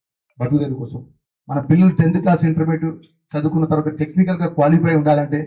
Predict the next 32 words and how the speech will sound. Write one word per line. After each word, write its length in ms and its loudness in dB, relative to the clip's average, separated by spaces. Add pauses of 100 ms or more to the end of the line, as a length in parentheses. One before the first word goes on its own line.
(280)
ఒక 160 -4
ఐటీఐ 280 4
కళాశాల 400 4
ఉండాలని 380 2
చెప్పేసి 360 -4 (340)
నేను 180 -6
ముఖ్యమంత్రి 420 -4
గారిని 200 -4
కోరడం 300 -2
జరిగింది. 320 -10 (440)
మన 60 -10
ముఖ్యమంత్రి 480 0
గారు 140 0
సానుకూలంగా 560 0 (380)
దాని 180 0
విషయంలో 320 -2
కూడా 200 2 (220)
ఆ 100 4
రిప్రజెంటేషన్ 500 0
తీసుకోవడం 400 -2
జరిగింది. 320 -6 (540)
ఏదేమైనా 600 4
కూడా 200 0 (600)
ఆ 140 2
లక్ష్మణ 400 2
స్వామి 400 2
దయ, 180 2
దేవుడి 380 4
దయతో 240 -2 (680)
మీరు 280 2
ఇచ్చినటువంటి 520 0 (220)
బాధ్యతను, 460 0